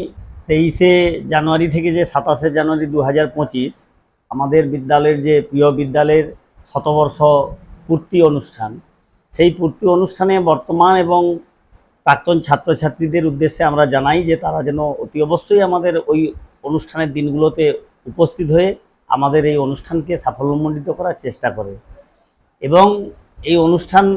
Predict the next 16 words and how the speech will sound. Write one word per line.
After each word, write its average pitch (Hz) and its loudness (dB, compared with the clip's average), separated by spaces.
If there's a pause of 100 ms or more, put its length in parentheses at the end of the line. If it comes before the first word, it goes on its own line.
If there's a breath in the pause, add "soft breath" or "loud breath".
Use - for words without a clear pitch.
(200)
পরিচালনা 165 4
করার 170 6 (400)
জন্য 156 2
তারা 180 -2
সহযোগিতা 156 2
করে। 170 -2 (880)
ছাব্বিশ 147 0
তারিখ, 196 4
ছাব্বিশে 156 -2
জানুয়ারি 170 2 (580)
আমাদের 151 4
প্রাক্তনী 170 2 (260)
সম্মেলন 160 2
আছে। 170 0 (500)
প্রাক্তনী 156 0
ছাত্রছাত্রীদের 147 -4